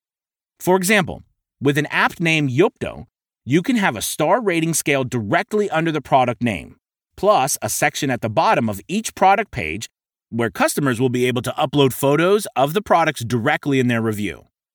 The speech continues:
This means your site visitors get real proof that your product is shipped as advertised. Finally, run a rewards and loyalty program.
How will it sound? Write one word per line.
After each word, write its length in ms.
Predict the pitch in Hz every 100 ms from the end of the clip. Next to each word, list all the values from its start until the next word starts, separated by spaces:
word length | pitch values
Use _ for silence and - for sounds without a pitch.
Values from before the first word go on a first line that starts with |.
| _ _ _
This 320 | 90 147 214
means 340 | 214 202 208 120
your 160 | 131
site 300 | - 185 190
visitors 400 | 147 139 143 135
get 140 | 123 123
real 280 | 117 175 285
proof 540 | - 226 285 73 - - _
that 160 | 80 73
your 180 | 113 160
product 420 | 160 156 185 -
is 120 | 90
shipped 420 | - 147 208 - -
as 200 | 131 131
advertised. 840 | 123 107 92 80 71 58 - - _ _ _ _ _ _ _ _ _ _ _
Finally, 680 | - 123 147 190 220 269 - _ _ _ -
run 380 | 95 143 190 196
a 80 |
rewards 560 | 113 107 104 160 180 165
and 120 | 170
loyalty 380 | 131 131 135 123
program. 580 | - 104 76 71 52